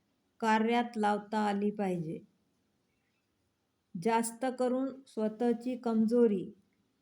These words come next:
दुसऱ्यांपासून लपवतात. वेळेवर कोणी कोणी सांगतातही, पण त्याचे मूळ समजून घेत नाही.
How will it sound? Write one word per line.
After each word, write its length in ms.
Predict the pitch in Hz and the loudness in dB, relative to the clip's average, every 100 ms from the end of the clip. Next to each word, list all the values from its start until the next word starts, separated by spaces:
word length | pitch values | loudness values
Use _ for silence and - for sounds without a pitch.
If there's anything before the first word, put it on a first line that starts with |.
| - | -8
दुसऱ्यांपासून 960 | 214 214 233 240 240 233 226 226 240 | -6 -4 0 2 2 0 -4 -2 0
लपवतात. 640 | 240 214 214 202 180 175 - _ _ _ _ _ _ _ _ _ _ _ _ _ _ _ _ _ _ _ _ _ _ _ _ _ _ _ _ _ _ _ 214 | 2 0 0 -2 -2 -6 -10 _ _ _ _ _ _ _ _ _ _ _ _ _ _ _ _ _ _ _ _ _ _ _ _ _ _ _ _ _ _ _ -2
वेळेवर 800 | 202 233 240 254 254 269 277 | 2 4 4 4 4 2 0
कोणी 320 | 269 240 240 254 | 0 2 2 0
कोणी 460 | 247 254 269 285 - _ - | 0 0 -2 -4 -10 _ -12
सांगतातही, 1040 | - 220 220 226 262 262 277 254 165 - - _ _ _ _ - | -6 -2 -2 -2 -2 0 4 4 4 0 -10 _ _ _ _ -4
पण 200 | 240 240 | 0 0
त्याचे 400 | 233 226 240 247 | 0 -2 0 2
मूळ 460 | 220 233 269 262 214 _ _ _ _ | 2 2 2 0 -4 _ _ _ _
समजून 600 | _ 220 214 220 233 254 | _ -2 2 2 2 2
घेत 300 | 233 226 226 | 4 4 2
नाही. 320 | 208 196 165 | -2 0 -4